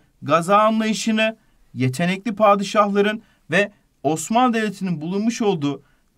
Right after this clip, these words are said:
konumunun, işte o jeo-, jeopolitik konumunun etkili olduğunu savunacak. Halil İnalcık'a baktığımızda ise Osmanlı Beyliği'nin kısa sürede büyümesinin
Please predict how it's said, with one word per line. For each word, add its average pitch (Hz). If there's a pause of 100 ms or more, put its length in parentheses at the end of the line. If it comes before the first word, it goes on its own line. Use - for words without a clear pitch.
(180)
konumunun, 196
işte -
o 165
jeo-, 175 (140)
jeopolitik 196
konumunun 202 (340)
etkili 196
olduğunu 214
savunacak. 123 (440)
Halil 220
İnalcık'a 214
baktığımızda 220
ise 139 (280)
Osmanlı 247
Beyliği'nin 202 (600)
kısa 254
sürede 170
büyümesinin 185